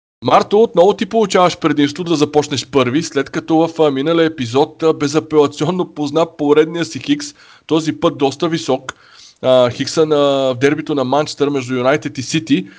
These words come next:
Поздравления за което. А, заповядай с, а, твоята нова изненада на седмицата. Пожелавам ти успех и този път.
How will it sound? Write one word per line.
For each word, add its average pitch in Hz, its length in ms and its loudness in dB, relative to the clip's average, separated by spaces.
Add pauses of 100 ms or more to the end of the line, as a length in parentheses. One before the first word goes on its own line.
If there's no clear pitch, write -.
(140)
Поздравления 143 600 2
за 165 180 -2
което. 147 480 0 (360)
А, 135 460 -2 (100)
заповядай 143 520 2
с, 175 280 -8
а, 185 100 0
твоята 170 720 0
нова 170 260 0
изненада 151 340 2
на 135 100 -2
седмицата. 127 500 -4
Пожелавам 143 460 2
ти 151 100 -6
успех 156 300 -4
и 151 80 -6
този 165 240 0
път. - 340 -6